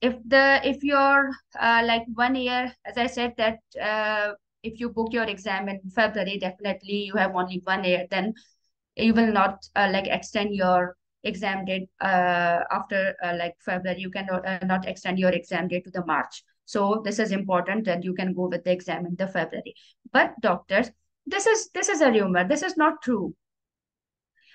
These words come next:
I saw, because now, like, since one year, I am with the doctors, and every month,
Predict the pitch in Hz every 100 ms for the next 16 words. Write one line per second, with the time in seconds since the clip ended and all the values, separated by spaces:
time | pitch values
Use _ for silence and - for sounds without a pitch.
0 | - 262 294 - 330 277 220 254 320 311
1 | 269 226 240 269 302 311 320 302 285 -
2 | 294 285 285 285 - 247 202 220 277 269
3 | 262 262 - 202 214 240 240 240 220 214
4 | 190 - - 214 220 220 220 - _ -
5 | - - 220 214 208 208 208 208 - 254
6 | 240 247 311 339 294 233 214 220 220 220